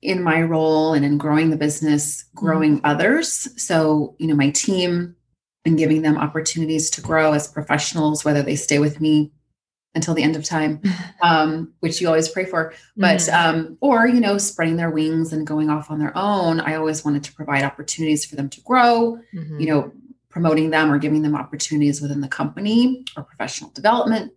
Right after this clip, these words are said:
Speaker 1: seminars and things like that. Um, and as well as working with clients and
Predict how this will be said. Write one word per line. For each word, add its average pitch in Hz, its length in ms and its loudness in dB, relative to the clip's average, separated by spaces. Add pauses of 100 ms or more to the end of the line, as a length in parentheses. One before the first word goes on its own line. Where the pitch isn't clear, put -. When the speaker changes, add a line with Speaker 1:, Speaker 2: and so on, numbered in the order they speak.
Speaker 1:
seminars 185 680 2
and 151 140 -6
things 151 260 -4
like 143 200 -8
that. 214 500 -2 (640)
Um, 156 560 0 (720)
and 175 140 0
as 170 140 0
well 254 220 2
as 233 160 2
working 170 280 -6
with 170 140 -6
clients - 760 -2
and 160 440 2